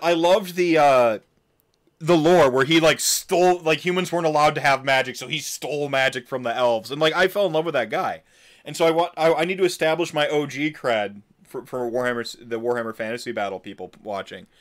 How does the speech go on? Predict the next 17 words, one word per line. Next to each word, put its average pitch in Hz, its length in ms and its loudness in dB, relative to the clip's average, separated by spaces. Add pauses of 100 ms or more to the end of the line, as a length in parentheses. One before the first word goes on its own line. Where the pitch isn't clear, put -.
(600)
but 175 400 2 (320)
when 156 160 -4
they 185 140 2
announced 180 320 2
Ossiarch 151 520 2
Bone 147 220 2
Reapers, 131 360 -2
I 131 180 -2
was 123 140 -8
like, 117 180 -4
"Hell 180 340 2
yeah, 151 180 4
I 135 160 2
want 165 380 0
the 170 100 2
new 156 220 -2
thing." 107 420 -6